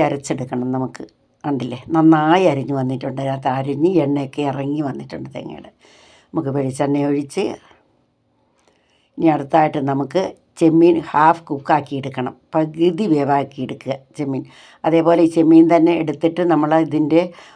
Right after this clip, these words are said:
പുറത്തെ നാരെല്ലാം, ഇത് പൊളിച്ച സമയം, പൊളിച്ചതിന് ശേഷം നമുക്കിതിൻ്റെ പുറത്തെ നാരെടുത്ത്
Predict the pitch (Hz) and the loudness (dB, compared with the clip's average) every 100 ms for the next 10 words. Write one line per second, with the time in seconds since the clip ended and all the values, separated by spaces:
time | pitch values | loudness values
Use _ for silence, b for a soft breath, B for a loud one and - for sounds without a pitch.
0 | B 143 156 160 160 165 - 180 156 156 | B -2 2 2 0 -4 0 2 2 2
1 | 165 170 156 151 - - _ 185 170 165 | 2 2 2 2 0 -18 _ -6 0 2
2 | 165 165 180 165 - 156 151 156 156 156 | 2 0 0 0 -4 -2 0 0 0 -2
3 | 156 165 165 165 160 170 165 156 156 151 | 0 2 2 2 -2 2 2 2 0 0
4 | 156 160 147 147 170 147 151 151 175 165 | 0 0 -4 -2 -4 -2 -2 -2 -2 -2
5 | 131 | -2